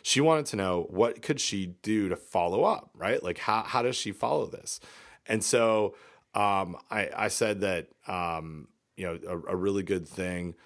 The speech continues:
um, to do is to follow up with local public health and then with the state health lab, and to ask the question, and you're gonna, you know, it was like, you're gonna sound like, um, you kinda know what's,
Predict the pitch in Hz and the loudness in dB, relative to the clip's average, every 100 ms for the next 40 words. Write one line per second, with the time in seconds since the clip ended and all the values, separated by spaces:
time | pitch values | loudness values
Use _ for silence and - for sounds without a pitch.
0 | - _ - 85 82 80 80 80 65 92 | -20 _ -8 -4 -2 -2 -4 -8 -12 -4
1 | 113 127 131 117 95 - 95 - 87 85 | 0 2 4 4 0 0 -2 0 0 0
2 | 87 82 - 90 - 87 - - 82 85 | -4 -6 -4 -4 -2 -4 -4 -4 -4 0
3 | 117 113 107 - 92 92 85 85 90 104 | 2 2 -2 -4 -2 -2 -4 -6 -2 -2
4 | 110 92 95 87 - 113 113 104 101 92 | -2 0 0 0 0 0 0 0 0 -2
5 | 95 92 - - 95 117 - 85 113 110 | -8 -8 -4 -2 0 0 -2 -2 0 0
6 | - 87 82 - - - _ - 95 95 | -2 -4 -6 -14 -20 -20 _ -8 -4 -4
7 | 92 87 87 78 80 73 - 92 113 104 | -6 -6 -6 -6 -6 -8 -6 -2 -2 0
8 | 113 131 104 90 90 - _ _ 90 85 | 0 0 -2 -2 -4 -8 _ _ -4 -4
9 | 82 82 _ _ 67 67 92 110 98 90 | -4 -10 _ _ -20 -18 -6 -4 -2 -4
10 | 92 90 85 | -4 -4 -6